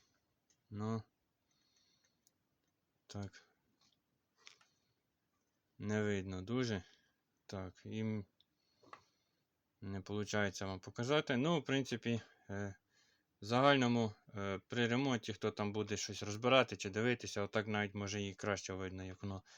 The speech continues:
є такий проміжок, типа тріщина кругом, що, е, не про-, добре не пропаяно, і воно з часом,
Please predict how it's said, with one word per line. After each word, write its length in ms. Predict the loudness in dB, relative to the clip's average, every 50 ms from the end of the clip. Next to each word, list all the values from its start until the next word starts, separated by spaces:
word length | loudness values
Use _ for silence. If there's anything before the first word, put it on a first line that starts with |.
| -20 -20 -20 -20 -20 -20 _ _ _ -2
є 260 | 2 4 4 4 4
такий 300 | 2 -2 -4 -4 -6 -6
проміжок, 600 | -2 0 2 4 4 4 4 4 2 0 -2 -4
типа 280 | -8 -6 -4 -2 -4
тріщина 540 | -2 0 0 0 0 0 -2 -4 -4 -6 -6
кругом, 420 | -6 -6 -6 -4 -4 -4 -4 -6 -10 _ _ -20 -20 -20 -20 -20 -20 _ _ _ _ _
що, 520 | -8 -4 -2 0 2 4 4 4 4 2 -2 _ _ _ _ _ _ _ _ _ _ _ _ _ _ _ _ _ _ _ -14
е, 340 | -10 -6 -4 -4 -2 -2 -2
не 240 | 0 4 4 4 4
про-, 300 | 2 2 0 0 -2 -4 -10 -10
добре 460 | -6 0 4 4 6 6 6 4 4
не 140 | 4 4 2
пропаяно, 640 | 2 0 0 2 4 6 6 6 6 6 6 6 6
і 240 | 4 4 4 4 4
воно 260 | 4 4 4 4 2
з 60 | 2
часом, 480 | 2 4 4 4 4 2 2 0 0